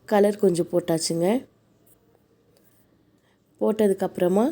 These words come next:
நம்ம கலக்கி விட்டுட்டு ஆயில் எடுத்து வச்சுருந்தோம் இல்லைங்களா, அதில் நான்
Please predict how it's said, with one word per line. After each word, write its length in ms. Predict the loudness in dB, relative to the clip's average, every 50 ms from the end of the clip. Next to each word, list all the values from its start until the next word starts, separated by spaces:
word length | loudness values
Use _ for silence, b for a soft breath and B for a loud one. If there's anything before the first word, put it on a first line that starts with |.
| -4 -8 _ _ _ -10 -6 -2
நம்ம 160 | 0 0 0 0 2
கலக்கி 280 | 2 2 4 4 4 2
விட்டுட்டு 340 | 2 2 -2 -2 0 2 2 2 2 -2 -8 _ _ _ -4 0 2
ஆயில் 260 | 2 2 2 2 0
எடுத்து 200 | -2 -2 -2 -2
வச்சுருந்தோம் 340 | -2 -2 -2 -4 -2 -2 -2
இல்லைங்களா, 280 | -2 -2 -2 -2 -2 -2 -4 B B B B B B B -2
அதில் 320 | 0 2 2 2 2 0 -2 -2
நான் 160 | -2 -2